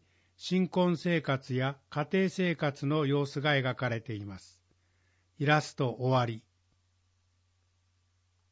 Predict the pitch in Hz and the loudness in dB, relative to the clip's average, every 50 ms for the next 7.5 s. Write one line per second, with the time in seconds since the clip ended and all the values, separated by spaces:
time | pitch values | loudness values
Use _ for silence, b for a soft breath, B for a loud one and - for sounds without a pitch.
0 | _ _ _ _ _ _ _ _ _ _ _ _ _ _ _ _ _ _ - - | _ _ _ _ _ _ _ _ _ _ _ _ _ _ _ _ _ _ 0 2
1 | 156 147 - - - - 202 196 165 120 101 104 104 104 - _ _ _ _ _ | 2 2 2 0 2 4 6 6 6 6 4 0 -4 -6 -8 _ _ _ _ _
2 | _ _ _ _ _ _ - - 160 175 190 202 196 196 190 165 139 165 175 175 | _ _ _ _ _ _ 2 4 6 8 8 8 8 8 8 8 6 6 6 6
3 | 180 180 180 175 156 143 147 147 131 113 101 92 90 - _ _ _ _ _ _ | 6 6 6 4 4 4 4 4 4 2 0 -2 -6 -10 _ _ _ _ _ _
4 | _ _ _ _ _ _ _ _ _ _ _ _ - - 151 - - 208 208 202 | _ _ _ _ _ _ _ _ _ _ _ _ 2 2 2 4 6 6 6 8
5 | 185 185 165 - - 143 - 170 - 170 165 151 139 131 117 127 151 170 180 151 | 8 6 2 2 0 0 2 4 6 6 8 8 6 6 6 6 4 4 4 4
6 | 185 175 - - 170 147 170 180 190 185 - 190 180 160 160 143 135 127 127 120 | 4 2 2 2 0 2 4 4 4 6 6 4 6 6 6 6 6 4 2 0
7 | - - 139 123 113 104 - 101 92 92 | 0 0 0 0 0 -2 -6 -8 -10 -10